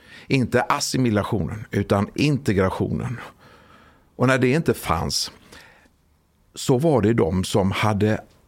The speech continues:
andra tankar, idéer eller ren okunskap som började säga: "Så här gör vi i våra samhälle, eh, så här gör vi i vårat bostadsområde. Ja, men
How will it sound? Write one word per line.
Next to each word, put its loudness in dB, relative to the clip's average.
andra 0
tankar, -2
idéer 0
eller 0
ren 2
okunskap -2
som 2
började 2
säga: 2
"Så 0
här 2
gör 4
vi 2
i 2
våra 4
samhälle, 4
eh, 2
så 0
här 2
gör 4
vi 2
i 4
vårat 2
bostadsområde. 2
Ja, 2
men 0